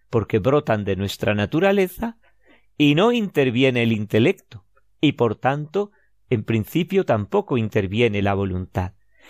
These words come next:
El acto libre requiere esencialmente el concurso del intelecto, con su investigación, con su consejo,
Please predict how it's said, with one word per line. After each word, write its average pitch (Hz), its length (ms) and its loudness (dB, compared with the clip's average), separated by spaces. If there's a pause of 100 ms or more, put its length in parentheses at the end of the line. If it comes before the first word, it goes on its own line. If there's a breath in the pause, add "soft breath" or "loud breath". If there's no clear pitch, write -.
(360 loud breath)
El 131 200 4
acto 151 540 -4
libre 226 720 0 (220)
requiere 135 640 0
esencialmente 139 1200 -2
el 139 260 0
concurso 127 840 -2
del 110 200 0
intelecto, 220 880 -2 (920)
con 120 180 -2
su 117 140 -8
investigación, 107 1000 0 (300 soft breath)
con 117 200 -2
su - 180 -6
consejo, 139 720 -4